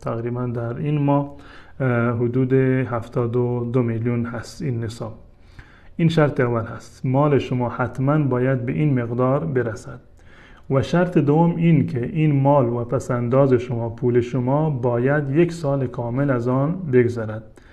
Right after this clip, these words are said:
از لحظه ای که این مال در اختیار شما قرار گرفته، یک سال کامل بر آن بگذرد، در اون صورت زکات دارد. اگر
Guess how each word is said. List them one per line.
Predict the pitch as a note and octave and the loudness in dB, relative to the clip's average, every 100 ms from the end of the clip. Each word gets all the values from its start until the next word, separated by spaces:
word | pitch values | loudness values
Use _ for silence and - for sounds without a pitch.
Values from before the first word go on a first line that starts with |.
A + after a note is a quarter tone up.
| - - - | -20 -20 -6
از | B2+ A#2+ | 0 0
لحظه | A#2+ B2 A2+ A2+ D3 | 2 0 0 0 2
ای | D3+ A#2 | 4 2
که | - A#2 | 0 -4
این | C3 F#3+ D3 C3+ | -4 -2 2 2
مال | B2+ C3+ A2+ | 2 2 0
در | A2+ A#2+ D#3 | 0 -2 -2
اختیار | C3 - B2+ A#2 A#2+ | -6 -4 -2 -2 -4
شما | - B2 A#2+ | -4 -4 -4
قرار | A#2+ A#2+ A#2 A#2 | -2 -2 0 0
گرفته، | A#2 A#2 A#2+ A#2 - D#3 F3+ - - - - - | 0 0 0 0 0 0 0 -2 -12 -18 -10 0
یک | D3 E3+ | 2 2
سال | - C#3+ B2+ | 0 0 0
کامل | A#2+ C3 A#2+ B2+ B2+ | 0 -2 -4 0 0
بر | A#2 A2+ | 0 -2
آن | A#2+ A#2 | -2 0
بگذرد، | C3 D3+ D#3+ E3 F3 E3+ - | 0 0 2 2 2 0 -2
در | B2 | -2
اون | C3 | 0
صورت | B2+ B2 B2+ | -2 -2 -2
زکات | A#2 A2+ A2 B2+ C3+ C3+ - - C3 | -2 -6 -2 0 -2 -4 -16 -10 -6
دارد. | A#2+ A2+ G#2+ - | -4 -6 -8 -8
اگر | D#3 C#3+ C#3 | -2 0 0